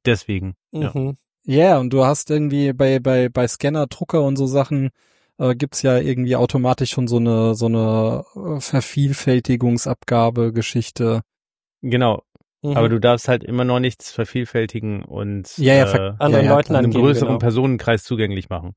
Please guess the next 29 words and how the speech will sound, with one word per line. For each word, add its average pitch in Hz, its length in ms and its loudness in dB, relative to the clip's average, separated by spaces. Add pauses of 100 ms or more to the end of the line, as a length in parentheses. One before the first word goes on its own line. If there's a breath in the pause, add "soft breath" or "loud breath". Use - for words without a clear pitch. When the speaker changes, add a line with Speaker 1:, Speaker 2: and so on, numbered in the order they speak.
(160)
Speaker 3:
Genau, 104 280 -2
ja. 120 180 -8 (100)
Speaker 2:
Genau. 120 220 -4
Speaker 1:
Du 107 80 -4
kannst 117 340 -2
nach 110 240 0
wie 139 80 2
vor 151 240 0
dir 143 120 0
das 123 200 0
Buch, 139 260 -6 (100)
was 123 260 -2
du 123 180 -4
von 117 280 -4
deinem 113 280 0
besten 110 300 -8
Freund 113 260 -4
geliehen 127 360 -2
bekommst, 127 520 -4
dir, 123 260 2
äh, 120 200 -2
zu 113 180 -2
Hause 113 200 0
kopieren, 131 500 0
um 131 140 0
es 113 80 -4
später 131 340 0
zu - 100 -2
lesen. 131 360 2